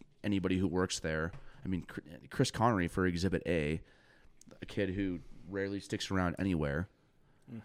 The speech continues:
Speaker 1: has ended up stayed here longer than ever, and, and stayed at Ptarmigan longer than I had ever anticipated. He stayed there for two years almost, I think a little over two years.
Speaker 2: I think so.
Speaker 1: And was just like,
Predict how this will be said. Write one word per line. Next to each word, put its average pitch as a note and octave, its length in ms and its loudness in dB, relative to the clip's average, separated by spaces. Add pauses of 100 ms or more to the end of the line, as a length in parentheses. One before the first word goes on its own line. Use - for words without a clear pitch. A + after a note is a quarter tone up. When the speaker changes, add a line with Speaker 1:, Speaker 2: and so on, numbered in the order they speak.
(160)
Speaker 1:
has G2 140 4
ended F#2+ 160 6
up - 60 4
stayed F#2+ 260 6
here F#2 180 4
longer F2+ 380 4
than E2+ 140 2
ever, E2 200 2
and, E2+ 200 2
and F2 120 -4
stayed G#2+ 220 4
at F2+ 100 4
Ptarmigan F2+ 460 4
longer F2+ 220 2
than E2+ 120 2
I F2+ 100 2
had E2+ 180 0
ever F#2 180 0
anticipated. D#2 760 0
He F#2+ 100 -6
stayed F2+ 220 0
there F2 100 4
for E2 320 0 (300)
two A#2 200 2
years G2+ 300 2
almost, D#2 500 -2
I E2+ 60 0
think A2+ 180 0 (320)
a - 60 -4
little G2 140 4
over G2+ 180 2
two - 160 -4
years. C2 380 -4
Speaker 2:
I - 20 -12
think A2 160 -8
so. A#2 180 -6 (880)
Speaker 1:
And D2+ 540 -4
was E2+ 140 -4
just - 240 -2
like, D#2+ 320 0